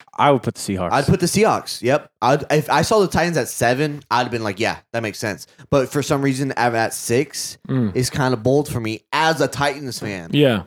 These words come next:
Speaker 2: Straight up, I'm not, I'm being completely real with
Speaker 1: 'Cause
Speaker 2: y'all.
Speaker 1: I just, I think the Titans got a little worse. They lost Jarrell Casey.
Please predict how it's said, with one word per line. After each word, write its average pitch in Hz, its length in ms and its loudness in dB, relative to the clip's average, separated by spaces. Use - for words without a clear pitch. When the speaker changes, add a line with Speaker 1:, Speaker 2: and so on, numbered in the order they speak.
Speaker 2:
Straight 147 320 0
up, 135 180 2
I'm 123 140 0
not, 123 140 0
I'm 120 100 -4
being 117 220 -2
completely 127 560 -4
real 120 220 0
with 104 100 -2
Speaker 1:
'Cause 139 120 0
Speaker 2:
y'all. 160 140 2
Speaker 1:
I 143 120 4
just, 151 220 0
I 131 80 4
think 160 260 0
the 139 80 -4
Titans - 580 -6
got 107 200 -6
a - 20 -6
little 110 240 -2
worse. 113 260 -2
They 101 60 -6
lost 98 260 -2
Jarrell 101 240 0
Casey. 117 600 -4